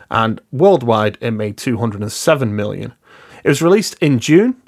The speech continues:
and it faced at the box office on its first weekend, uh, Doctor Dolittle Two, Lara Croft Tomb Raider,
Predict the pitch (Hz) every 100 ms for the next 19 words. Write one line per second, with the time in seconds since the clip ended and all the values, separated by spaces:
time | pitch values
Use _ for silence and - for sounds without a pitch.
0 | _ - 135 131 131 - 139 - - 170
1 | 170 170 - - 117 135 - 131 127 120
2 | 120 - - 127 120 131 139 - 180 208
3 | - _ _ - 123 127 185 - 156 156
4 | 147 120 - 190 220 233 - _ - 127
5 | 123 123 127 - - 160 160 175 214 220